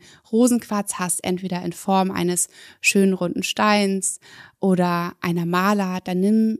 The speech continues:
ihn gerne dazu und suche dir einen schönen, gemütlichen Ort. Vielleicht legst du dich einfach auf dein Bett, vielleicht legst du dich auf dein Sofa, vielleicht auch einfach auf deinen Boden. Ich liebe es zum Beispiel hier bei uns einfach auf dem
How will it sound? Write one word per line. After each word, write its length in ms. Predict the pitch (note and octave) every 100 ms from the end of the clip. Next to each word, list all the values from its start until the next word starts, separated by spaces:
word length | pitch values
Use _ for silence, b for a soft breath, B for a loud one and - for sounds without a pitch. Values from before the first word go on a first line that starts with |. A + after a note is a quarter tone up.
| -
ihn 140 | F#3+
gerne 320 | F#3 G3+ A#3+
dazu 600 | A3+ - - G3 F3 G3 - B B B B -
und 440 | G3 F#3+ F#3+ F#3 -
suche 340 | G3 A3 C4 A3
dir 300 | G3+ G3 -
einen 420 | F#3+ F#3 F#3 A3 -
schönen, 960 | - - A3+ A#3 A#3 A3 G#3+ G3+ G3 B B B
gemütlichen 600 | - G#3 B3 G#3+ G#3+ G3+ -
Ort. 360 | F#3 F#3 F#3
Vielleicht 220 | - C#4+ C4+
legst 240 | A3+ -
du 40 |
dich 220 | G3 F#3+ F3+
einfach 300 | F#3+ G3 -
auf 160 | -
dein 260 | - F3+ F#3
Bett, 420 | G#3+ A3 - - b b b b
vielleicht 280 | - G3 F#3
legst 260 | F#3 -
du 60 | -
dich 180 | G3 -
auf 100 | E3
dein 240 | F3+ E3+
Sofa, 540 | F3 G3+ G#3+ G3+ F#3+ F#3+
vielleicht 300 | - F#3+ -
auch 80 |
einfach 320 | - F3+ F#3 G#3
auf 140 | F#3
deinen 240 | F3+ E3+ E3
Boden. 500 | F#3 G3+ G3 F#3 F#3 b b b
Ich 180 | F3 F3+
liebe 280 | F3+ G3+
es 120 | F3 -
zum 120 | F3
Beispiel 240 | F3 F3+
hier 100 | F3+
bei 80 | F3
uns 180 | F3+ -
einfach 300 | F3 E3+ F#3+
auf 100 | -
dem 320 | F3+ F3 E3+